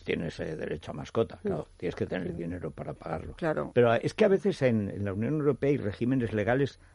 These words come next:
Speaker 1: absurdos que provienen de, de atavismos, a lo mejor de hace treinta años, del que hizo un proyecto legal en Holanda, que se ha copiado en el resto, y no se mueve, pues porque está ahí. Dice, "No, es que siempre ha sido así". Bueno, también había esclavitud antaño. Y,
Speaker 3: Claro,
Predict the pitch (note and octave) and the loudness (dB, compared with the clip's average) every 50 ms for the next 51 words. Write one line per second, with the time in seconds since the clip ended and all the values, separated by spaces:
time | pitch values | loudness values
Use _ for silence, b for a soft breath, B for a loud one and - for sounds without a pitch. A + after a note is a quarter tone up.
0 | b b b - - - - - - G3+ A3 G#3 A3+ - - G#3+ A3 - - _ | b b b -2 -2 -2 0 2 4 6 6 6 4 2 0 0 -2 -6 -12 _
1 | b b b b b b C3+ B2 - - - A2+ G#2 A2+ C#3+ F#3 G3+ A#3 F#3+ C#3+ | b b b b b b 4 4 4 4 2 4 6 8 8 8 8 8 6 6
2 | A2 A2+ A2+ G#2+ G2+ - b b b b b - A#2+ A#2 A#2 A2 A2 G#2+ G#2+ A2 | 6 6 6 6 6 4 b b b b b 0 4 6 6 8 8 6 6 4
3 | G#2+ A2 A#2+ A2+ - - G2+ A2 B2+ F3 G3 E3 F#3+ G3 E3+ D3 B2 - - B | 2 2 0 0 2 2 4 4 4 4 4 4 4 4 6 6 6 4 2 B
4 | B B B - G#2 - - D#3+ D#3 B2 C#3 C3 - - E3+ D#3 - - D3+ D#3+ | B B B -2 -2 4 8 8 8 10 8 6 6 6 4 4 4 4 6 6
5 | D#3 D#3+ - - E3+ F3+ G3+ G3+ A3 G#3 D3 C#3+ B2 G2 - - E3 - - F#3 | 6 6 8 8 8 8 8 8 6 4 4 4 2 2 2 0 -2 0 2 2
6 | F#3 F3+ E3 D3 - D#3 E3+ E3+ E3 - - E3+ E3 E3+ E3+ F3 F#3+ F#3+ F3+ C3 | 2 2 2 2 4 6 6 6 4 4 4 4 6 8 8 8 8 6 6 4
7 | - b b b b _ - D3 D3+ D3 C#3+ D3 D3 E3 G#3+ A3+ G#3 E3+ C#3+ A2 | 0 b b b b _ 6 8 10 10 10 12 12 12 12 12 10 10 8 8
8 | G#2 A2 G2+ - D3 D3+ - G3 F3 - - F#3 F#3+ G3 G3 F#3+ G3+ G3 G3 G#3+ | 6 4 4 6 4 6 6 4 2 6 6 6 6 6 6 4 4 6 6 6
9 | G3 - - - A3+ - B B B B B B - D3+ D3+ - F#3 E3+ - A3 | 4 4 4 2 2 2 B B B B B B 6 6 8 8 8 8 8 8
10 | B3 A3 A#3 B3+ B3+ C4+ C#4+ B3+ C4+ - B B B B - C#3+ - - C3+ A2+ | 10 12 12 12 12 10 10 6 4 2 B B B B 2 4 6 6 4 6
11 | G#2+ G2 - - A#3 A3 F3+ D3+ D#3+ G#3 B3+ C#4 - - - - - C#3+ C3+ - | 6 6 8 8 10 10 10 10 10 10 8 6 2 -2 -12 -2 4 4 6 8
12 | C#3+ C#3+ F#3+ G#3+ G3 - - F#3+ E3 - F#3+ A3 F#3+ C#3 D3+ C#3+ - - B2+ G#2 | 8 6 8 6 6 6 6 4 6 8 8 8 8 8 6 6 6 6 4 4
13 | G#2 G#2 F2+ - F#3 G3 - B B B B B - B2+ B2+ - - D#2+ F2 A#2+ | 2 2 2 4 4 4 4 B B B B B 2 4 4 4 2 2 4 6
14 | C#3 C#3 B2+ F#2+ A2 C3+ C#3 G#2+ - - - B2+ G2+ F#2+ F#2 - - D#3 D3+ A2+ | 8 8 8 8 8 6 6 4 4 2 2 2 2 2 0 2 2 4 4 4
15 | E2+ G2+ - - D3+ D3 A#2+ - E3 E3+ - - F#3 F3+ E3 D#3+ E3 C#3+ | 4 2 4 4 4 4 4 0 -2 -2 0 2 4 4 4 4 2 -2